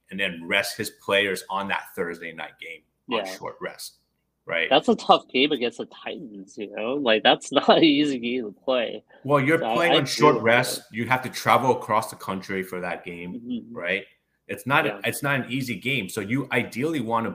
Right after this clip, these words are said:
Speaker 1: beat the Falcons, and after you beat the Falcons, you have a ninety percent chance of making the playoffs. If you lose to the Falcons, the forty-niners have a thirty percent chance of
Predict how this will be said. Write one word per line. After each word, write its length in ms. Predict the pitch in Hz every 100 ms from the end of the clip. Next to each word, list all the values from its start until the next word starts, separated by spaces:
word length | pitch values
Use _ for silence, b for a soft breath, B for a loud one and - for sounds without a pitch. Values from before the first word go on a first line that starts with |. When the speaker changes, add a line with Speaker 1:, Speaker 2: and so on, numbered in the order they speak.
| -
Speaker 1:
beat 180 | 123 -
the 60 |
Falcons, 800 | - 110 139 92 92 101 - _ -
and 100 | 107 110
after 260 | 123 -
you 140 | 123 98
beat 240 | 131 127
the 80 | 101
Falcons, 580 | - 131 - 107 104 131
you 80 |
have 140 | 156 127
a 40 |
ninety 320 | 107 110 123
percent 440 | 120 110 - 113 -
chance 280 | - 110 92
of 80 |
making 300 | 92 95 95
the 60 | 92
playoffs. 540 | - 98 95 76 - - _ _
If 140 | 113 110
you 100 | 123
lose 360 | 110 180 -
to 60 | 123
the 120 | 92
Falcons, 680 | - 92 - 98 98 - b b -
the 80 |
forty-niners 640 | 98 135 135 123 110 113 -
have 160 | 110
a 40 | -
thirty 360 | - 117 117
percent 420 | - 95 - 95 -
chance 300 | 90 87
of 100 | 87